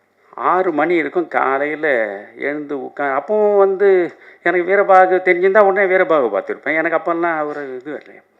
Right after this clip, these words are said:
ஆ, வந்து உட்கார்ந்துட்டு இப்படி யோசிக்கிறேன்.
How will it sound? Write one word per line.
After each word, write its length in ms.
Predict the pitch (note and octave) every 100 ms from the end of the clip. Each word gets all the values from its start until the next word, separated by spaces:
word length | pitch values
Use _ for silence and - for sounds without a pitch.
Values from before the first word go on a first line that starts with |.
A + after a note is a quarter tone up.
| _ _ _ _
ஆ, 320 | - F#2 F2+ E2 E2 - _ _ _ _ _ _ _ _ _ - F#2+
வந்து 460 | F#2 F#2+ G2+ A#2
உட்கார்ந்துட்டு 560 | - A#2+ - C3+ C3+ C3+
இப்படி 420 | C3 A2 B2+ B2
யோசிக்கிறேன். 500 | A#2 A2+ G#2 G2 B2